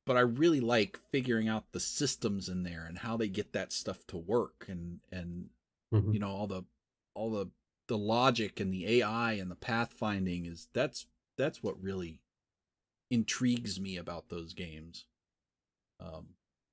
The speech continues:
Speaker 1: and when I'm playing 'em, I'm not sitting there playing 'em having fun. I'm sitting there playing, analyzing the logic <laughs> and stuff and trying to figure out,
Speaker 2: Yeah, yeah,
Speaker 1: "Okay,
Speaker 2: yeah.
Speaker 1: how would I do this if I were to write it?" You know? So.
Speaker 2: Yes, uh, same for me.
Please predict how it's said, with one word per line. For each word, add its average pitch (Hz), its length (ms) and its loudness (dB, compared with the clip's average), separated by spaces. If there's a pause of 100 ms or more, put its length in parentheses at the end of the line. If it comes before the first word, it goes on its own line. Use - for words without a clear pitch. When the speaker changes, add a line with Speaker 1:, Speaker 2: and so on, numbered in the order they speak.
(340)
Speaker 1:
and 117 120 2
when 120 100 2
I'm 104 120 0
playing 139 320 4
'em, 95 120 0
I'm 101 140 0
not 107 160 0
sitting - 220 -2
there 98 100 -2
playing 101 300 -4
'em 92 80 0
having 92 280 -6
fun. 95 280 -4
I'm 98 120 -2
sitting 101 200 -4
there 92 100 0
playing, 101 380 2
analyzing 95 640 0
the 90 80 -2
logic 98 480 0
<laughs> - 20 8
and 202 100 6
stuff - 320 10
and 147 100 0
trying 151 200 6
to 123 60 4
figure 123 280 4
out, 131 140 12
Speaker 2:
Yeah, 139 40 12
yeah, 135 120 12
Speaker 1:
"Okay, 139 280 12
Speaker 2:
yeah. 151 80 10 (260)
Speaker 1:
how 180 200 10
would 190 120 12
I 156 120 10
do 139 240 4
this 135 240 6
if 123 140 2
I 117 120 6
were 113 100 8
to 104 80 6
write 127 320 8
it?" 87 180 -4 (920)
You 107 140 -6
know? 98 200 -4 (1800)
So. 90 500 0
Speaker 2:
Yes, 113 460 2
uh, 110 180 0
same 123 280 6
for 117 240 2
me. 107 260 4